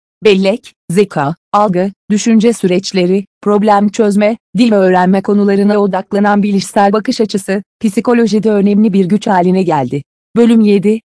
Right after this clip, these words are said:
Biliş ile yüz otuz milyon bilişsel bakış açısı kapsamında, görece yeni bir alan olan bilişsel sinir bilim, beynin ve sinir sisteminin bellek,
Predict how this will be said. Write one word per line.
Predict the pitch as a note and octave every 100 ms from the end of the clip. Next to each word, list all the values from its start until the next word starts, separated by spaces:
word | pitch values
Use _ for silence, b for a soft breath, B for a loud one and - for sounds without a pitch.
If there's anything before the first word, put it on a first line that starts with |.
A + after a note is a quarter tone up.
| -
Biliş | A3 B3
ile | A3 G3
yüz | G#3 G#3
otuz | A#3 A3+
milyon | A#3 A3+ A#3 G#3+
bilişsel | G3+ G3 - G3+ G3+
bakış | G#3+ B3+ G3+
açısı | G3 G3 -
kapsamında, | F#3 E3 - F#3+ F#3 F#3 G3 - -
görece | E3+ G#3+ G#3+ A#3+
yeni | A3+ G#3+ A#3
bir | A3
alan | A3 A#3+
olan | G#3+ G3 G3
bilişsel | G#3 G3 - - F#3
sinir | F#3 G3+ F#3 E3+
bilim, | F#3+ F#3 G#3+ _ G#3+
beynin | G#3+ G#3+ A3
ve | G#3+
sinir | G3+ F#3 G3+
sisteminin | G3 G#3+ - G#3+ G#3 G3+
bellek, | A#3 F#3+ F#3+ G#3